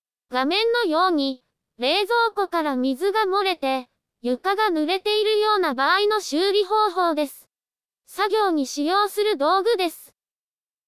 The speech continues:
タオルと、先の曲がるストローです。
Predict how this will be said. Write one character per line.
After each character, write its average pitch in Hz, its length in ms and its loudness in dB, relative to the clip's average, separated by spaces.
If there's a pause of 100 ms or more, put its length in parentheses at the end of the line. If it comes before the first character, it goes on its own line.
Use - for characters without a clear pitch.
(360)
タ 392 200 2
オ 427 40 4
ル 381 160 0
と、 285 200 -2 (2000)
先 262 380 -2
の 453 140 2
曲 311 180 0
が 381 140 0
る 440 120 0
ス - 180 -16
ト 403 120 0
ロ 403 180 2
ー 311 40 -2
で 302 120 0
す。 - 240 -18